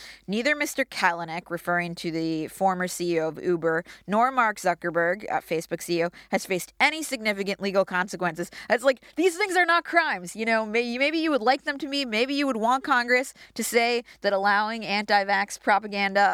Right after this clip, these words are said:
on your platform is a crime. Maybe you want them to say that allowing this stuff about genocide in Myanmar is a crime, but I don't think those are very good examples of men not being, uh, prosecuted for criminal activity as opposed to Elizabeth Holmes being singled out for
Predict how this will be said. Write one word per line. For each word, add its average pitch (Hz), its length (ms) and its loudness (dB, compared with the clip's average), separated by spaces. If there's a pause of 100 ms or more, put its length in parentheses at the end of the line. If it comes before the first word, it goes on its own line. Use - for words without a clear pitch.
on 185 500 0 (220)
your 196 140 2
platform 202 580 0
is 196 120 -2
a 208 60 0
crime. 196 380 0 (280)
Maybe 262 500 0 (160)
you 202 120 -2
want 220 220 2
them 220 100 -6
to 220 80 -6
say 214 300 0
that 190 120 2
allowing 185 420 0
this 190 120 -4
stuff 190 240 2
about 175 240 0
genocide 180 500 0
in 170 160 -6
Myanmar 196 580 2
is 190 120 -4
a 190 60 -4
crime, 196 380 0 (380)
but 208 300 4 (140)
I 190 80 0
don't 226 280 -2
think 214 220 -4
those 190 180 0
are 190 80 2
very 180 240 2
good 180 140 -4
examples 175 520 -2
of 160 120 -6
men 185 300 0
not 180 240 -2
being, 175 320 -6 (260)
uh, 170 160 2
prosecuted 180 760 -2
for 165 100 -10
criminal 170 440 -2
activity 180 720 -2
as 165 180 -2
opposed 160 420 -2
to 160 340 -2
Elizabeth 175 420 0
Holmes 165 400 -4
being 170 240 -6
singled 170 380 0
out 165 260 2
for 160 220 -2